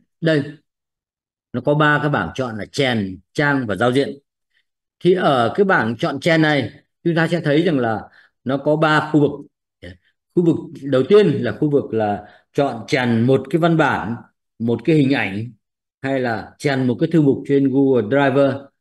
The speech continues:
hay là nhúng các cái mã nhúng. Thế thì cái phần mà chúng ta tập trung nhiều hơn là cái phần thứ hai, phần thứ ba. Ừ.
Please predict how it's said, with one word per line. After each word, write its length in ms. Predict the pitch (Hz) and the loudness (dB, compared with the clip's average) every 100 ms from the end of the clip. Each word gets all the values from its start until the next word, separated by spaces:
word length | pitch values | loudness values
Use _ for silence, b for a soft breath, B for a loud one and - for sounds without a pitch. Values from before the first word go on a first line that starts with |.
| _ _ | _ _
hay 160 | 127 117 | -6 -2
là 140 | 101 92 | -2 0
nhúng 500 | 135 185 262 269 - | 2 4 2 -2 -8
các 120 | - | -8
cái 100 | 139 | -4
mã 140 | 135 127 | -2 0
nhúng. 360 | 143 170 151 - _ _ 104 104 b b b | 2 0 -4 -14 _ _ -12 -12 b b b
Thế 120 | 135 | -4
thì 280 | 135 120 90 - _ _ | 0 0 -2 -8 _ _
cái 140 | - 151 | -4 -2
phần 340 | 156 147 135 | 0 2 2
mà 100 | 123 139 | 0 0
chúng 100 | 127 | -2
ta 100 | 131 | -2
tập 100 | 120 - | -4 0
trung 160 | 143 135 | 2 4
nhiều 300 | 135 127 117 | 4 4 2
hơn 400 | 143 151 151 151 - | 2 2 0 -8 -12
là 140 | 95 | -10
cái 140 | - 110 | -10 -6
phần 160 | 117 92 | -4 -2
thứ 120 | 117 | -2
hai, 320 | 143 139 101 | 0 -2 -4
phần 100 | 87 | -8
thứ 100 | 98 | -4
ba. 300 | 135 127 - - | -2 -2 -4 -14
Ừ. 80 | - | -10